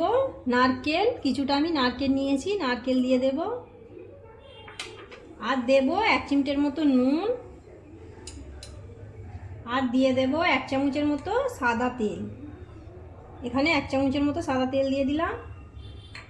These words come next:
আর আমি নিয়েছি বেকিং পাউডার, এই যে বেকিং পাউডার আমি নিয়েছি, দিয়ে দিলাম। এবার আমি ভালো করে মিশিয়ে নেব,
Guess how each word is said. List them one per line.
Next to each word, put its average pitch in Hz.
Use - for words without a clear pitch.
আর 262
আমি 302
নিয়েছি 302
বেকিং 277
পাউডার, 277
এই 262
যে 339
বেকিং 277
পাউডার 285
আমি 240
নিয়েছি, 262
দিয়ে 262
দিলাম। 311
এবার 254
আমি 359
ভালো 254
করে 330
মিশিয়ে 294
নেব, 330